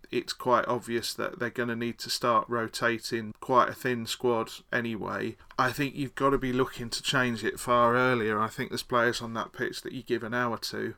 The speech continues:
and then you, you change it, particularly when you got five subs as well, Steve. You know, that's, that's, uh, that's a,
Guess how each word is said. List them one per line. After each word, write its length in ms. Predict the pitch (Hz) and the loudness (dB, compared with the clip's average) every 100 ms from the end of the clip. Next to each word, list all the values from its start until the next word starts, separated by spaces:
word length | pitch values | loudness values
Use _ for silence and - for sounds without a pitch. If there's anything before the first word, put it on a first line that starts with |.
| _ | _
and 240 | 117 110 117 | -2 0 0
then 380 | 113 113 110 - | 0 0 -6 -12
you, 240 | 120 113 110 - | -10 -8 -8 -10
you 140 | 120 | -10
change 460 | - 123 123 110 107 | -4 -2 -2 -4 -6
it, 160 | - | -8
particularly 500 | - - 160 - 135 | -8 -2 -2 -2 -4
when 160 | 123 120 | -4 -4
you 80 | 117 | -4
got 260 | 127 113 | -2 -2
five 360 | - 120 113 110 | -4 -8 -6 -6
subs 360 | - 120 - 101 | -6 -6 -8 -12
as 140 | 101 | -8
well, 260 | 110 110 104 | -6 -6 -6
Steve. 400 | - 107 95 - | -10 -10 -10 -10
You 80 | 117 | -8
know, 180 | 110 110 | -6 -2
that's, 320 | 120 - - | -2 0 -2
that's, 380 | 127 113 - - | 0 0 0 -2
uh, 280 | 120 120 117 - - - - - - | 0 0 -4 -12 -20 -18 -18 -4 4
that's 300 | 139 139 - | 4 4 2
a, 180 | - | 2